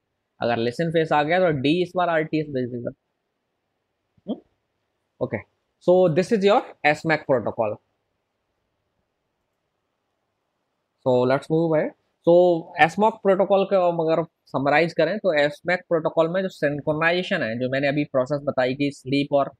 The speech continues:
अ, लिसन कब करना है, ये एक schedule हर node अपने neighbor को भेजता है। ओके, और फिर सारे neighbors उस schedule को फॉलो करते हैं।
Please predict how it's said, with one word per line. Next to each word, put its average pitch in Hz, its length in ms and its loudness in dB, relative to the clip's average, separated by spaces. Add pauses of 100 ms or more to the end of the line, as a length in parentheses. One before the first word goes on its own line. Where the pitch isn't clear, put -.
(420)
अ, 120 420 0
लिसन 127 460 -2
कब 143 280 -2
करना 127 260 0
है, 165 220 -4
ये 156 80 2
एक 156 120 -4
schedule 151 380 0
हर 139 180 0
node 151 220 0
अपने 139 240 -4
neighbor 131 240 -2
को 131 140 -4
भेजता 107 420 -6
है। - 40 -8 (800)
ओके, 220 180 -4 (440)
और 135 100 0
फिर 202 220 0
सारे 147 360 -2
neighbors 165 340 -2
उस - 360 -10
schedule 139 300 0
को 220 240 -4 (340)
फॉलो 123 220 0
करते 113 320 -4
हैं। 101 120 -6